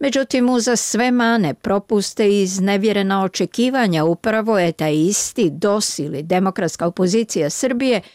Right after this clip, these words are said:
bila ona politička snaga koja je, pobjedivši Slobodana Miloševića na izborima, vratila demokraciju i prekinula višegodišnju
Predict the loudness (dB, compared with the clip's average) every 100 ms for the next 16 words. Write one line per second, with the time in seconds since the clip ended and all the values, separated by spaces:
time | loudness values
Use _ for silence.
0 | _ _ _ 0 2 2 0 0 2 2
1 | 0 -2 -2 -2 0 0 0 -2 0 0
2 | 2 4 4 2 0 -4 -4 0 2 2
3 | 0 -2 -4 -4 -2 -2 0 0 0 0
4 | 0 0 0 0 0 0 0 -2 -2 0
5 | 2 2 0 2 2 0 0 -2 -2 -2
6 | -2 -2 -4 -2 -2 -2 -2 0 0 -2
7 | -20 -10 -2 -2 0 -2 -2 -2 -2 0
8 | 0 0 -2 _ -6 -2 0 0 0 0
9 | 0 -2 0 0 0